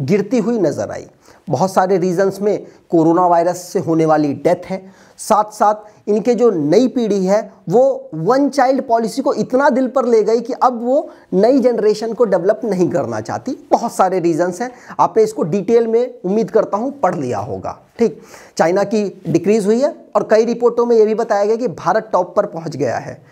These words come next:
ठीक, चलिए आगे बात करें। तो वन चाइल्ड पॉलिसी की आपको बता दूं, नाइनटीन एटी में इसको स्टार्ट किया था, टू थाउजेंड फिफ्टीन में ख़त्म भी कर दिया, लेकिन अभी भी उसका कुछ फ़र्क नहीं पड़ा है। अगला क्वेश्चन है, यूएनएससी ने पाकिस्तान बेस्ड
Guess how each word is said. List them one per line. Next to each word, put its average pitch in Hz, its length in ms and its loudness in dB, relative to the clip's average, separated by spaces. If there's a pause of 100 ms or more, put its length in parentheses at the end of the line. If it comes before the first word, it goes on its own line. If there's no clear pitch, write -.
(220)
ठीक, 147 300 -8
चलिए - 400 -10
आगे 185 220 4
बात 202 240 0
करें। 214 160 -4 (560)
तो 233 300 4
वन 233 240 0
चाइल्ड 277 280 0
पॉलिसी 214 320 0
की 254 80 -2
आपको 226 240 0
बता 180 200 2
दूं, 226 120 -2
नाइनटीन 214 520 -2
एटी 208 280 2
में 240 100 2
इसको 240 520 0
स्टार्ट 208 340 -2
किया 220 180 0
था, 220 80 0
टू 240 200 -4
थाउजेंड 240 280 0
फिफ्टीन 254 300 -2
में 240 120 0
ख़त्म 202 280 -4
भी 185 100 0
कर 143 160 0
दिया, 117 260 -8
लेकिन 160 260 0
अभी 190 160 0
भी 214 60 -2
उसका 208 240 -2
कुछ 226 260 -6 (320)
फ़र्क 180 200 2
नहीं 143 160 -6
पड़ा 95 200 -10
है। 95 240 -18 (480)
अगला 262 240 2
क्वेश्चन 247 340 -4
है, 226 200 -12 (400)
यूएनएससी 240 720 0
ने 180 160 0 (460)
पाकिस्तान 226 840 -2
बेस्ड 151 440 0